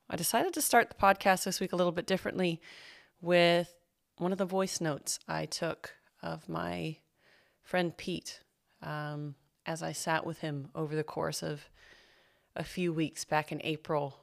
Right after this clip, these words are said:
just before he passed. He and I had the best time, uh, at the end of his life. I mean, we had, <laughs> we had the best time over the course of,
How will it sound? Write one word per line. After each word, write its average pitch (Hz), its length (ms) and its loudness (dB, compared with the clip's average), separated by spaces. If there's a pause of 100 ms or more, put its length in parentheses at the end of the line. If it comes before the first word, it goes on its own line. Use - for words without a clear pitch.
(100)
just - 200 -10
before - 260 -4
he 151 140 -8
passed. 147 640 0 (100)
He 180 280 -4
and 165 140 0
I 160 400 0 (1300)
had 160 200 0
the 160 80 4
best 165 380 2
time, 151 460 0 (360)
uh, 151 300 -2
at 156 140 -2
the - 120 -4
end 156 160 0
of 151 100 -6
his 143 200 -6
life. 147 260 0
I 165 60 2
mean, 156 160 4
we 156 80 0
had, 165 220 4 (300)
<laughs> - 580 -2
we 269 100 6
had 254 220 8
the 190 100 4
best 190 360 2
time 175 220 2
over 160 160 0
the - 80 -2
course 160 360 -2
of, 147 260 -8